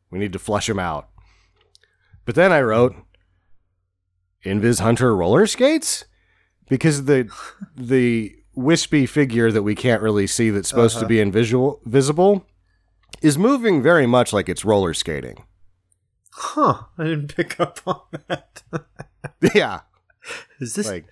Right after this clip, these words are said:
Speaker 2: is it the
Speaker 1: Satan
Speaker 2: ghost of
Speaker 1: is
Speaker 2: Steve Guttenberg and Can't Stop the Music?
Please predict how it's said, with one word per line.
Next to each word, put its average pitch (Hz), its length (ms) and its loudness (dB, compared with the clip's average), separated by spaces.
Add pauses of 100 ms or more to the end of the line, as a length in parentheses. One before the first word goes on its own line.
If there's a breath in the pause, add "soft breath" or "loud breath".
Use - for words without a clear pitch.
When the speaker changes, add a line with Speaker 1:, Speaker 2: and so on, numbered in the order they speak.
(320 soft breath)
Speaker 2:
is 143 200 0
it 170 160 2
the 156 80 0
Speaker 1:
Satan 151 200 4
Speaker 2:
ghost 139 220 2
of 160 60 0
Speaker 1:
is 139 200 -2
Speaker 2:
Steve 156 320 -2
Guttenberg 165 720 0
and 131 160 -2
Can't 147 300 -2
Stop 151 340 -2
the 147 100 -4
Music? 135 600 -2